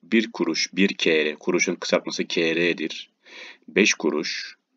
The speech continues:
on kuruş, yirmi beş kuruş, elli kuruş ve bir T L'dir. Daha önce konuştuğumuz gibi en küçük madeni para, en küçük demir para bir kuruştur.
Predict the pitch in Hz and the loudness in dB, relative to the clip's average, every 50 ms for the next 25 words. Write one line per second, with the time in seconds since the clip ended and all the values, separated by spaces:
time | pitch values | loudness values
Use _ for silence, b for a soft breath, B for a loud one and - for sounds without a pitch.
0 | _ _ _ _ _ _ 92 98 110 113 113 - - - 76 76 80 - - - | _ _ _ _ _ _ 4 6 6 6 4 0 -2 -4 -4 -4 -4 -6 -8 -12
1 | - - - - b b b b b b _ - 80 - - 170 82 - 110 113 | -14 -16 -20 -20 b b b b b b _ -6 -4 -2 -2 -2 0 2 2 2
2 | - - - 127 123 123 120 - - - - - - _ _ _ _ - - _ | 0 0 0 2 2 2 2 0 -4 -10 -12 -14 -18 _ _ _ _ -20 -20 _
3 | _ - 90 87 82 87 92 104 101 - 123 117 120 117 110 - - - - - | _ -2 0 0 0 0 0 0 2 2 4 4 4 2 0 -2 -4 -6 -8 -12
4 | B B B B B _ - 98 98 95 107 113 - - - 101 85 80 73 73 | B B B B B _ -4 -2 0 2 2 2 0 0 0 0 2 2 0 -2
5 | 71 71 82 87 - - - - - _ _ _ B B B B B B B _ | -2 -2 -2 -4 -4 -6 -10 -12 -16 _ _ _ B B B B B B B _
6 | - 110 113 123 123 123 117 - 123 120 113 - - 120 113 113 120 110 113 113 | -2 0 2 2 2 2 0 2 2 2 2 2 0 2 2 2 2 2 0 0
7 | 101 107 101 - 120 127 131 123 - 113 104 - - - 101 98 95 98 92 98 | 2 2 0 0 2 2 2 2 2 0 0 -2 0 2 2 4 4 4 4 4
8 | 95 104 110 104 - 92 82 - - - 107 110 101 - - - 87 82 98 92 | 4 4 4 2 0 0 -2 0 -2 -2 -2 -4 -4 -6 -8 -10 -4 0 2 2
9 | 101 107 104 101 - 87 95 117 123 - - 87 82 - 117 113 - - - 85 | 2 2 2 2 0 0 0 -2 -4 -6 -10 -6 0 2 2 2 2 0 -6 -6
10 | 78 73 - - - 107 - - | -4 -6 -6 -4 -4 -4 -4 -6